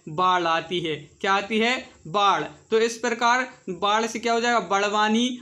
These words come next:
और धान अनुसंधान केंद्र कहाँ पर स्थित है? बड़वानी। इस प्रकार विकल्प नंबर सी राइट आंसर है। इस प्रकार भी आप याद रख सकते हैं, बड़वानी।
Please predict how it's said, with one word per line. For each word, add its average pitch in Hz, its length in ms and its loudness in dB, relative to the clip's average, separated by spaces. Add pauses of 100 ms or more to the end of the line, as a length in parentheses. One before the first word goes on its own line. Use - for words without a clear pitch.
(120)
और 202 260 0
धान 202 280 0
अनुसंधान 196 560 -2
केंद्र 190 240 -2
कहाँ 185 200 0
पर 185 200 -2
स्थित 190 240 -4
है? 220 260 -2
बड़वानी। 190 440 0
इस 196 200 -2
प्रकार 226 480 0 (200)
विकल्प 214 360 -2
नंबर 214 340 -2
सी 214 200 -4
राइट 196 280 0
आंसर 202 340 -2
है। 226 160 0
इस 190 180 -8
प्रकार 190 400 -2
भी 202 160 -2
आप 190 200 0
याद 175 220 -2
रख 180 160 -8
सकते 202 360 -4
हैं, 226 220 0 (260)
बड़वानी। 165 520 -2